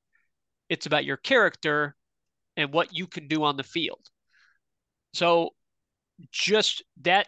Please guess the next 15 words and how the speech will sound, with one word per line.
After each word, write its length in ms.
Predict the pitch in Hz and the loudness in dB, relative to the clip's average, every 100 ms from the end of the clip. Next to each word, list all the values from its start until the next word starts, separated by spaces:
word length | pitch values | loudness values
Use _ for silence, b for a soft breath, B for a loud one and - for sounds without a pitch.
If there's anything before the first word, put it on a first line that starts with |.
| - | -4
to 140 | - 170 | -6 -6
me, 640 | 202 226 185 233 240 - _ _ _ _ _ - | -4 -2 -2 -2 -6 -12 _ _ _ _ _ -6
and 180 | 202 208 | 0 0
every 200 | 196 160 | 0 0
coach 300 | 165 156 - | -2 -4 -6
believes 300 | 156 185 143 | -4 -4 0
that, 240 | 143 156 | 0 0
but 80 | 160 | 0
that 200 | 180 - | 0 -2
to 80 | 165 | -8
me 240 | 180 180 | -4 -4
was 480 | 151 160 170 160 - | -2 0 0 -2 -6
kind 260 | - 185 180 | -2 -2 -2
of 100 | 156 | -2
a, 380 | 160 156 151 | -2 0 -2